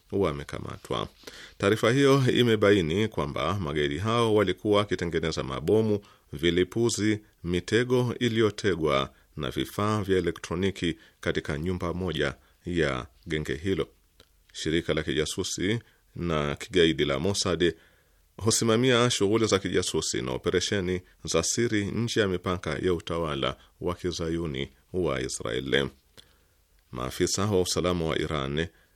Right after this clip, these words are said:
wamekuwa wakisisitiza mara kwa mara kwamba Wairan wako macho mbele ya adui mu Israel ambaye amekuwa akifanya njama kubwa za kulidhuru taifa la Iran katika miongo kadhaa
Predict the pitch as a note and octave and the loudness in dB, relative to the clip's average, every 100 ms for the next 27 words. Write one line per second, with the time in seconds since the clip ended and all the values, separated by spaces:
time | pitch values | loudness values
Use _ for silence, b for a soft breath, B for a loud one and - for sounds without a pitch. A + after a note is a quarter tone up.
0 | b _ _ _ _ - A2+ F2 - F#2 | b _ _ _ _ 2 4 4 2 2
1 | E2 - - - - F2+ E2+ E2+ E2+ E2 | 2 0 -4 -4 -2 -2 -2 -2 -2 -4
2 | C#2 - D2 F2 D#2 B1+ C2 C#2+ C2 D2 | -4 -4 -2 -2 -2 -4 -6 -8 -8 -6
3 | A#1+ G#1 - _ _ _ _ _ _ _ | -6 -6 -12 _ _ _ _ _ _ _
4 | D2+ E2+ F2+ A2 A2 G2 F#2 G#2+ A#2+ - | 2 4 4 4 2 2 2 2 0 -2
5 | C#2 A2 A2 _ - D#2 F2+ E2 F#2+ F#2+ | 0 -2 -6 _ -10 0 2 4 4 4
6 | E2 - D#2+ E2+ F2 E2+ E2+ A2 G#2 - | 2 0 0 2 2 0 0 0 0 -2
7 | B1+ D2 - B B B F#2+ A2 - A2 | -2 2 0 B B B 0 2 4 2
8 | G#2 - B2+ A#2 G#2+ G2 A2 F#2 C#2+ - | 0 2 4 4 2 -4 -2 -2 -2 -4
9 | E2 G2 F#2 F2 - G#2+ E2 D#2 b b | -4 0 0 -2 -4 0 2 0 b b
10 | - D#2+ D2+ C#2 - D#2 D2 F2 G#2 G2+ | -10 0 0 0 -4 -4 -2 2 2 2
11 | - F#2 - E2 - E2 C#2+ C#2 b b | 2 0 0 -2 -2 -4 -4 -6 b b
12 | - - D2+ D2+ D2+ C#2 - D#2 G#2 F#2+ | -10 -6 -4 -2 -2 -4 -6 -6 -4 -4
13 | C2 | -4